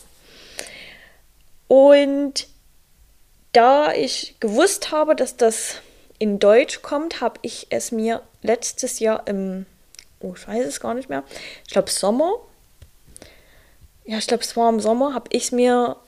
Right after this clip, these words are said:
in Englisch halt bestellt, damit ich schon mal so ungefähr nen-, eine Ahnung hab, was da auf mich zukommt und ob ich das in den Laden mit aufnehme.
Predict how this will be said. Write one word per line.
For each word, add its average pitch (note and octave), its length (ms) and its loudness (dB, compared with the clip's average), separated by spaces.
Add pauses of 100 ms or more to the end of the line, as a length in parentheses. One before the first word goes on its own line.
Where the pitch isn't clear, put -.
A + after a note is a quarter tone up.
(400)
in G3 120 2
Englisch C#4+ 440 0
halt C4+ 240 2
bestellt, B3+ 580 6 (460)
damit A3 260 4
ich B3 120 -2
schon A#3 200 0
mal G#3+ 180 2
so G3+ 480 2
ungefähr C4+ 520 2
nen-, G#3 280 -2 (280)
eine F#3+ 100 0
Ahnung A3 340 2
hab, - 260 -2 (1080)
was G3+ 260 -2
da F#3+ 160 0
auf G3 280 0
mich G3+ 200 -6
zukommt D#4+ 500 -2 (840)
und A3+ 340 4 (120)
ob G3+ 220 0 (180)
ich - 220 -6
das - 220 -4
in F#3 160 -6
den F3+ 120 -4
Laden F3+ 260 0
mit E3 140 -2
aufnehme. D#3+ 400 -2